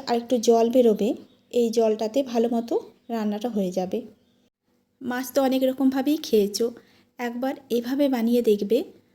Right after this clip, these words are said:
আশা করছি তোমাদেরও খুব ভালো লাগবে। একবার বানালে মনে হবে এরকম করে বারবার বানিয়ে খেতে ইচ্ছে। এখন দেখো ঢাকা দিয়ে রেখে দিলাম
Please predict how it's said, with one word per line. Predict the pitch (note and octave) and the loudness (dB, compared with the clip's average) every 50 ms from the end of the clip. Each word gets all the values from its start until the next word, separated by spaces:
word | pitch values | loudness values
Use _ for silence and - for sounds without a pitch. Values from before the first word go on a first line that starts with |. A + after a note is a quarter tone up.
| _ _ _ _ - | _ _ _ _ -12
আশা | G#3+ A3 - C4 | -8 -6 -6 -2
করছি | B3 A#3+ A#3+ A#3+ A#3 C#4+ D#4 G4 - - | 0 -2 -2 0 -2 -4 -4 -4 -4 -4
তোমাদেরও | A#3 G#3+ A3 A3 G#3 A3+ G#3+ A3+ B3+ | -2 -2 -2 -2 0 0 0 0 -2
খুব | A3+ - B3+ A3+ - | -2 -4 -6 -6 -4
ভালো | G3+ G#3 G3 G#3 | -4 -2 0 0
লাগবে। | G3+ G3+ F#3+ G3 G#3 - A3+ C4 - - - _ _ _ | 0 0 -2 -4 -2 -2 -2 -2 -4 -14 -20 _ _ _
একবার | A#3+ B3 B3+ C4+ D4 D4+ D4 C#4 | -8 -8 -4 -2 0 0 0 2
বানালে | C#4 B3+ B3 C4 B3 A3 A#3 C#4 | 0 0 0 0 2 2 4 4
মনে | C4 A#3 A3 A3+ | 4 4 2 0
হবে | A#3+ A#3+ A#3 G3+ A3 C#4+ E4+ - - - _ _ | 0 0 0 2 2 0 0 -4 -12 -20 _ _
এরকম | - G#3+ G#3 A3+ A3+ A#3 A#3+ | -4 -2 -2 -2 -2 -2 -4
করে | A#3 A#3 A3+ B3+ C4 | -2 0 0 0 -2
বারবার | B3 A3 G#3 G#3+ G#3+ A3+ A#3+ B3 | -2 -4 -4 -4 -2 -2 -4 -4
বানিয়ে | A#3 G#3 G3+ G3+ G3+ G3 | -4 -4 -4 -2 -4 -4
খেতে | G3 - G3+ G3 - G3 | -4 -6 -6 -2 -2 -4
ইচ্ছে। | G3+ G3+ G3 - A3+ A3 A3+ - - _ _ _ _ _ _ - | -4 -4 -6 -6 -6 -6 -6 -10 -20 _ _ _ _ _ _ -12
এখন | - A#3 C4+ C4+ | -8 -4 -4 -2
দেখো | B3+ C4 C4 C4+ D4+ C4+ | -4 -4 -4 -4 -4 -4
ঢাকা | A#3+ G3 G#3 G#3 - A#3+ A#3 | -4 -6 -8 -4 -2 -2 -2
দিয়ে | A#3 C4 D#4 F#4+ - - - | 0 0 -2 -2 -4 -12 -6
রেখে | G#3 G#3+ G#3 G#3 A3 G#3 | -4 -4 0 0 0 0
দিলাম | G#3+ A3 B3 D4+ | 0 0 -2 -2